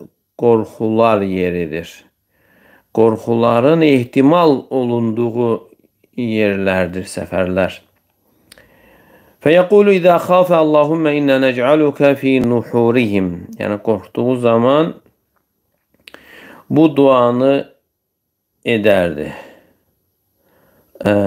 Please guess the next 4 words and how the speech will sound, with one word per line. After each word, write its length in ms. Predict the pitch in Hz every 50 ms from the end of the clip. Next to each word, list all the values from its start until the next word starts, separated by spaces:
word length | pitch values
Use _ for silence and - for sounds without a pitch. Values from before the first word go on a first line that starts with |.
| 98 95 98 - - _ -
Allahım, 920 | 107 113 110 113 113 123 123 127 123 123 120 120 131 139 147 147 151 - - _ _ _ _ _ _ _ _ _ _ _ _ _ _ _ _ _ _
səni, 880 | - - - - 110 110 110 107 110 113 113 120 123 131 139 143 - - - 135 - _ _ _ _ _ _ _ _ _ _ _ _ _ _ _ _
sənin 440 | - - - 110 104 110 117 120 120 113
himayəni 1040 | 110 107 104 104 104 104 101 101 104 101 98 101 107 113 120 123 131 139 139 127